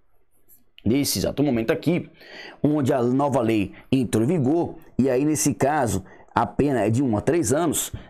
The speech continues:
nesse exato momento aqui, no tempo, o tempo do crime, né, no momento da ação ou omissão, ainda que outro seja o momento do resultado,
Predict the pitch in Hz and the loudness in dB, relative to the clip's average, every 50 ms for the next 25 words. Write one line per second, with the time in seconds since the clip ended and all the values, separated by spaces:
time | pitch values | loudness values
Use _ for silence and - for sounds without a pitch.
0 | - 95 107 147 175 185 - - 165 131 113 113 110 - 147 147 135 135 135 - | -4 -2 0 0 0 0 0 0 2 2 2 0 0 0 0 2 2 2 2 0
1 | 151 151 - - 175 180 170 160 151 - 180 185 - - - 151 147 185 190 190 | 0 0 0 0 0 2 2 0 0 0 0 0 0 0 0 0 2 0 0 0
2 | - 151 - - - 175 208 185 160 160 170 170 151 151 170 - - 165 147 139 | 0 -2 0 0 0 2 2 2 2 0 0 0 0 0 0 0 0 0 0 0
3 | - - - 175 180 156 151 151 156 147 147 - 156 165 160 135 107 - - - | 0 0 0 2 2 2 2 2 0 0 0 0 0 0 0 -2 -4 -6 -12 -20
4 | - - - 131 139 143 151 175 180 165 165 156 - 156 151 156 165 165 139 - | -10 -4 -2 0 0 2 2 2 2 0 0 0 0 2 2 2 2 0 -2 -2
5 | - - 139 143 139 135 131 120 127 131 113 120 175 170 - 147 160 180 165 - | -2 0 2 2 2 2 2 2 2 2 2 2 0 0 0 0 0 0 0 -2
6 | 151 | -4